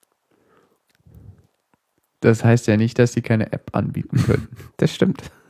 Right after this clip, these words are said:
Speaker 2: <laughs> Äh, ja, das mit der Serie suchen, das wird ja noch ein richtiger Spaß. Also wenn du dann, da darfst du halt nur nach deutschen Filmen suchen, ne?
Speaker 1: Ja, ja, ja.
Speaker 2: Nur
Speaker 1: Das
Speaker 2: Till
Speaker 1: wird
Speaker 2: Schweiger und so.
Speaker 1: <laughs> Ja.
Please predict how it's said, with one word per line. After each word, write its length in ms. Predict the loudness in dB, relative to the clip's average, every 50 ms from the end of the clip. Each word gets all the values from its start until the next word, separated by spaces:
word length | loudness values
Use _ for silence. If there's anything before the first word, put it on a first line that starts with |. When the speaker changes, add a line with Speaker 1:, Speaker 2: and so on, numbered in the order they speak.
| _ _
Speaker 2:
<laughs> 1400 | -6 -6 -6 _ _ _ _ _ -20 -20 _ _ _ _ -20 -20 _ _ -20 -18 _ -4 2 4 4 4 4 2 -4 _ _ _ _ _ _ _ _ _ _ -20 -20 -20 -20 -20 -20 -20 -20 -20 -20 -8 -2
Äh, 220 | 2 4 4 6 6
ja, 120 | 6 4
das 200 | 4 0 -2 -4
mit 100 | 0 0
der 100 | 2 2
Serie 340 | 2 4 4 4 6 6 6
suchen, 240 | 6 4 4 4 2
das 120 | 2 2
wird 120 | 2 0
ja 80 | 0 0
noch 120 | 2 2
ein 40 | 0
richtiger 340 | 0 -2 -2 -2 0 0 0
Spaß. 500 | -2 0 -2 -2 -2 -2 -8 -14 -18 -14 -6
Also 280 | -4 -2 0 0 0 2
wenn 140 | 2 2 2
du 100 | 0 2
dann, 400 | 2 0 2 2 0 -2 -2 -2
da 80 | -2
darfst 260 | 0 0 -2 0 0
du 40 | 0 0
halt 120 | 2 2
nur 120 | 2 2
nach 140 | 4 2 4
deutschen 320 | 4 4 2 4 2 -2 -2
Filmen 340 | 2 2 4 4 4 4
suchen, 360 | 2 0 -2 -4 -4 -6 -6 -4
ne? 120 | -6 -6 -8 -14 _ _ _ _
Speaker 1:
Ja, 280 | -2 0 0 0 0 -2 -8 _ _ _
ja, 200 | 0 0 0 2
ja. 220 | 0 -2 -4 -6 -8 _
Speaker 2:
Nur 180 | 0 2 4 2
Speaker 1:
Das 100 | 2 2
Speaker 2:
Till 160 | 2 2 2
Speaker 1:
wird 80 | 2 0
Speaker 2:
Schweiger 500 | 2 2 2 2 4 4 4 2 2 2
und 140 | 0 -2 -2
so. 140 | -4 -4 -2 -4 -4 -4
Speaker 1:
<laughs> 120 | -4 -4 0 2
Ja. 140 | 2 2 2